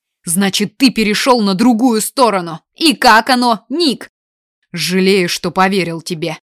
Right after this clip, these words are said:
честно ответил наемник. "Убери взрыватель, Грегор, тебе все равно не уйти". "Посмотрим!" зловеще оскалился барон. Вера видела издалека, как дергается его щека, как наливается кровью лицо,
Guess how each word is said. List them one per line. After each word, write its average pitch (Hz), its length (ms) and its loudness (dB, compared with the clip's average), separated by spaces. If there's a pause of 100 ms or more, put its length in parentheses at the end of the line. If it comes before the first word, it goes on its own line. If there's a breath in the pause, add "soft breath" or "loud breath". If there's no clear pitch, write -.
(180)
честно 214 600 -6
ответил 175 580 -8
наемник. 160 720 -12 (400)
"Убери 202 380 0
взрыватель, 190 640 -2
Грегор, 180 500 -6 (140)
тебе 190 240 -2
все 196 200 -4
равно 214 260 0
не 175 140 -2
уйти". 190 480 -4 (360)
"Посмотрим!" 220 960 2 (220)
зловеще 170 880 -6
оскалился 165 800 -8
барон. 151 460 -10 (720)
Вера 208 380 0
видела 208 460 -4
издалека, 160 580 -10
как 165 240 -10
дергается 165 600 -8
его 160 320 -10
щека, 160 500 -10 (320)
как 185 180 -6
наливается 180 640 -4
кровью 180 420 -8
лицо, 170 480 -10